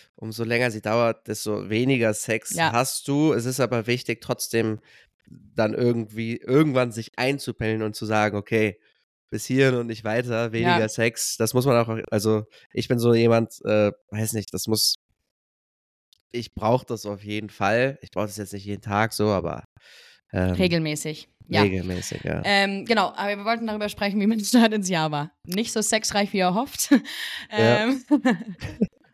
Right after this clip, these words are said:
Speaker 2: oh Mann, es ist so sad. <laughs> Nee, es ist nicht sad,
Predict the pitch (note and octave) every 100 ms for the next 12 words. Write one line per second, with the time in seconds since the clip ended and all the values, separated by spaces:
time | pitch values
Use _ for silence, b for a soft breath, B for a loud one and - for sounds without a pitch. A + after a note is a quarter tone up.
0 | - - E3 F3+ G#3 A3+ C#4+ D#4 E4+ D4+
1 | D4+ - - - - - C5 E4+ C5+ A4
2 | G4 F#3+ F3 - - - - -